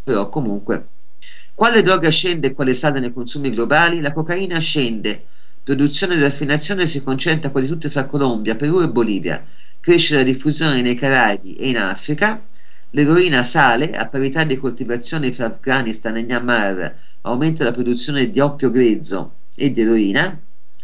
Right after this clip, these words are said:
eh, perché, dice qui, è finita l'infestazione di un parassita che aveva ridotto considerevolmente le proprietà produttive, la cannabis dilaga.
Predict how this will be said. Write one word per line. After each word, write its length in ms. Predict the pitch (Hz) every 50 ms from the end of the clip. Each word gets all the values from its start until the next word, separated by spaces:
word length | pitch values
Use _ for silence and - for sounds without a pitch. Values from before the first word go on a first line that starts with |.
| - - - - - - - - - - - -
eh, 200 | - 120 - - - - - - - - -
perché, 540 | - 139 135 123 - - 180 175 143 117 104
dice 320 | 120 131 123 - 135 120
qui, 240 | - 170 160 135 -
è 100 | 104 113
finita 400 | - - 147 143 165 170 - 151
l'infestazione 760 | 127 127 123 - - 131 135 - 143 135 - - 170 175 160
di 80 | 143 135
un 80 | 123 120
parassita 520 | - 123 113 123 127 - - 180 - 156
che 60 | 123
aveva 160 | 123 117 117
ridotto 320 | 117 123 139 151 147 - 131
considerevolmente 540 | 135 113 110 113 120 117 107 117 117 120 - - -
le 200 | 151 147 - 120
proprietà 260 | 117 120 - 131 123
produttive, 720 | - 120 123 120 120 - 113 95 82 135 156 160 156 151 - - - - - - - - - - - - - -
la 120 | - 139
cannabis 600 | - - 180 175 156 135 120 113 123 120 - -
dilaga. 640 | - 175 160 147 131 117 113 113 151 185 214 226